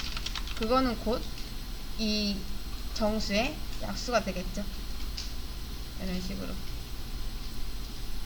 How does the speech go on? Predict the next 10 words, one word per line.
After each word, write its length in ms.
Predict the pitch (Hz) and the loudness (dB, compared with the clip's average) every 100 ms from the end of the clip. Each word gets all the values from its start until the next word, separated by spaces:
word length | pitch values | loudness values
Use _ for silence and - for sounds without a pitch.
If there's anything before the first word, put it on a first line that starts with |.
| - - - - - - - | 0 -2 -2 -2 -2 -2 0
이게 140 | 285 247 | 6 10
넘이 320 | 226 262 302 | 12 10 6
천이면 840 | 349 370 370 269 269 240 180 185 | 4 4 6 8 10 10 6 4
넘 220 | 226 254 | 4 6
나누기 360 | 196 190 226 247 | 6 6 4 4
i 320 | 196 202 240 | 8 8 6
했을 380 | 285 - 320 294 | 4 4 4 4
때 400 | 214 220 190 190 | 6 6 6 4
다 100 | - | 6
나눠지면은 720 | 208 196 277 262 202 202 285 | 8 10 8 4 2 4 2